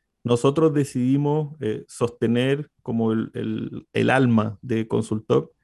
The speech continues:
y tenemos actualmente también un plan beca que está pensado para microemprendedores o para emprendedores que están partiendo,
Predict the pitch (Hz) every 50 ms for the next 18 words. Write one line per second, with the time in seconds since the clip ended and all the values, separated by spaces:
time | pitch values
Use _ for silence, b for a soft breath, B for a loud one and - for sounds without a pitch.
0 | _ _ _ _ _ _ - - - 110 113 110 110 110 - 117 113 120 127 135
1 | 135 135 131 123 - - 131 139 147 143 147 - 143 139 127 123 117 113 117 123
2 | 127 139 139 139 135 - _ 131 127 135 139 147 147 143 - 113 113 131 131 127
3 | - 101 101 - _ _ _ _ _ _ _ _ _ _ _ - - 110 110 -
4 | - 123 120 131 127 123 117 - - 131 131 131 131 131 - 127 123 127 123 120
5 | 120 123 123 127 131 131 127 - 127 127 123 120 120 120 123 127 123 127 123 117
6 | 120 117 120 117 120 113 110 - 117 117 117 120 123 127 123 - 120 117 - 123
7 | 123 117 - 117 - - - 120 120 131 139 160 208 220